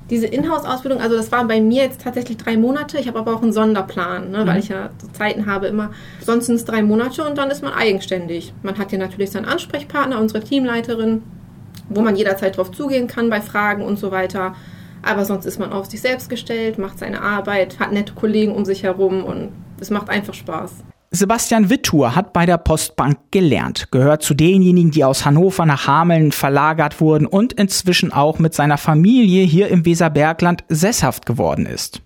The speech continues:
Speaker 2: Er ist Teamleiter, hat die Ausbildung im Kommunikationsmarketing gemacht, hat selbst auch am Telefon im Vertrieb gearbeitet und leitet jetzt ein zwölfköpfiges Team.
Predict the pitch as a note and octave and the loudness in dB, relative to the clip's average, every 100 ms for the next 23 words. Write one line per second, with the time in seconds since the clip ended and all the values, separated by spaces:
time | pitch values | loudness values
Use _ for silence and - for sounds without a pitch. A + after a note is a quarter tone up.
0 | _ F3+ G3 G#3 - - F3+ C#3+ B2+ - | _ -2 0 -2 -2 2 4 4 2 -2
1 | - - D3+ D3+ D#3+ F#3 - F3 E3 D3 | -8 -4 -2 2 2 0 0 0 2 0
2 | - D#3+ D#3 D3 C#3+ - E3+ F#3 - G3+ | 0 2 2 2 -2 0 2 2 2 2
3 | G3+ G#3+ A3 A3 G#3+ A#3+ - - - - | 2 0 2 4 4 2 -2 -14 -20 -14
4 | - C3+ C#3 D3 - F3 - G3+ - C3+ | -6 0 2 2 2 0 2 0 2 2
5 | B2+ - C#3+ C#3 C3+ B2+ - D#3 - C3+ | 2 2 0 0 0 0 0 -4 -2 -4
6 | - D#3 B2 A#2+ B2+ B2+ D3 - E3+ E3 | -2 0 2 2 2 2 0 2 0 4
7 | E3+ F3 G3+ F#3+ D3+ C#3+ - - F#3 F#3+ | 2 4 0 -2 0 0 0 -2 0 0
8 | - - - A#2+ - B2+ - D#3+ G3 - | -2 -4 2 2 2 -2 -2 -4 -2 -6
9 | - A2 G2+ | -6 -6 -6